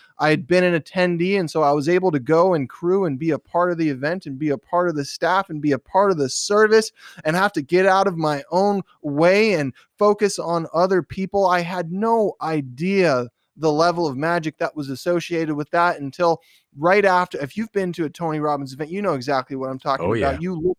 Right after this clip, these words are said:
Speaker 1: at those hot coals and you're about to walk over them. You say, you say, "F no," but you know what? You, you, you got it. You got it inside you. If I had it inside me, you got it inside you.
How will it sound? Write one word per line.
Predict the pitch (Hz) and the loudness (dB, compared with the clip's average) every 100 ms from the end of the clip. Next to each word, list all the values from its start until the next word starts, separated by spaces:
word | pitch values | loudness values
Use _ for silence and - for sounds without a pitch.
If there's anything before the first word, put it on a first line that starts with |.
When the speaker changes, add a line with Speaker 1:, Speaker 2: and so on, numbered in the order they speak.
| 160 | -8
Speaker 1:
at | - | 0
those | 160 151 | 2 2
hot | - - 190 185 160 - - _ | -2 -2 4 4 2 -6 -20 _
coals | - - 202 196 175 151 | -12 0 4 6 4 2
and | |
you're | 202 196 | 0 2
about | 185 185 | 2 0
to | 185 | 0
walk | 175 190 180 | 0 0 0
over | 190 185 | -4 -4
them. | 190 | -6
You | 208 | -8
say, | 208 196 185 _ | -6 -6 -6 _
you | 196 | -10
say, | - 196 185 | -4 -4 -2
"F | 185 190 - | 0 -2 -2
no," | 190 196 | -2 -2
but | 180 170 | -4 -6
you | |
know | 214 220 | -4 -4
what? | 196 247 - - _ | -4 -6 -8 -20 _
You, | 359 370 | -12 -12
you, | _ 180 294 - | _ -4 -2 -4
you | 165 330 254 | -8 -8 -8
got | 180 196 294 | -8 -8 -8
it. | 262 | -6
You | 202 | -8
got | - 214 214 | -4 0 2
it | |
inside | 208 196 202 202 226 | 2 0 0 0 0
you. | 208 | 2
If | 175 185 | 2 2
I | 240 | 2
had | 254 226 | 2 2
it | 220 | 2
inside | 214 214 202 208 | 0 0 0 0
me, | 208 | -2
you | 202 208 | -4 0
got | 208 202 | 2 2
it | 196 | 2
inside | 190 190 190 180 | -2 -2 -2 -2
you. | 202 | -4